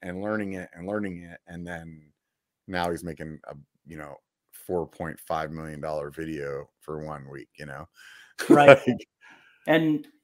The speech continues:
Speaker 2: you know, that, that part's pretty incredible that, like, he kept staying at it. 'Cause I, I,
Speaker 1: Yeah.
Speaker 2: I forget exactly what, what his time frame was, but I wanna say it was something like,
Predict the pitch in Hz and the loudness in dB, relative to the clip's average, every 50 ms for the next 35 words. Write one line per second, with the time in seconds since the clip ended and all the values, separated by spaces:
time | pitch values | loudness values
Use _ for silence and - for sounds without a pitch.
0 | _ _ - 175 160 151 151 147 185 208 202 - - - - 170 185 180 - - | _ _ -4 0 2 2 4 6 6 4 4 2 -8 0 6 6 6 6 8 6
1 | 214 170 - - - - 156 147 131 131 127 123 - 165 160 160 143 139 135 127 | 6 6 6 -2 -2 0 2 2 2 0 -2 2 4 4 4 6 4 2 0 2
2 | 135 135 135 - - 202 180 151 139 143 - 165 156 143 - 180 170 - - - | 2 0 -2 -2 -4 0 2 2 2 2 0 -2 -2 0 0 0 0 0 -2 2
3 | - 160 147 147 135 131 139 143 151 151 123 117 - - 147 135 170 165 139 151 | 4 4 4 4 4 4 4 6 6 4 2 -2 -4 -6 -2 2 2 2 2 2
4 | 170 175 190 190 87 76 - - - _ _ - - - - 202 196 269 240 233 | 4 6 6 6 6 4 -4 -8 -16 _ _ -20 -10 0 2 4 4 6 10 12
5 | 214 175 156 143 165 160 165 170 - 190 165 151 143 156 151 151 - - 202 180 | 12 10 10 6 8 8 8 8 8 6 4 6 6 4 4 2 -2 -2 0 0
6 | 143 143 160 143 - - 160 160 160 165 160 - 165 156 135 135 131 131 131 131 | 2 2 2 0 -2 0 0 2 2 2 2 2 2 2 4 2 0 -2 -2 -4
7 | 120 - - 147 143 160 175 185 185 160 - - 175 165 160 156 143 143 - 175 | -4 -2 2 4 4 6 6 4 4 2 4 6 8 8 8 6 4 -2 -2 -2
8 | 165 147 - 160 151 147 147 139 139 135 135 - - | -2 4 4 6 6 6 6 4 2 0 0 -4 -12